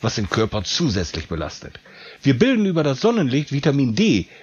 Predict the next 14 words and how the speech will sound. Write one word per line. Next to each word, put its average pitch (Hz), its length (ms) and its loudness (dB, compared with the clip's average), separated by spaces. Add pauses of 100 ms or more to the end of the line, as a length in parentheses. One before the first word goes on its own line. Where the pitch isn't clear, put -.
welches 151 340 2
uns 151 140 0
in 143 120 0
der 120 120 2
Winterphase 127 640 2
durch 117 220 0
hautbedeckende 170 600 2
Kleidung 147 480 2
und 135 200 -6
zu 240 220 -2
wenig 190 280 2
Licht 151 300 0
einfach 113 420 0
fehlte. 214 540 -2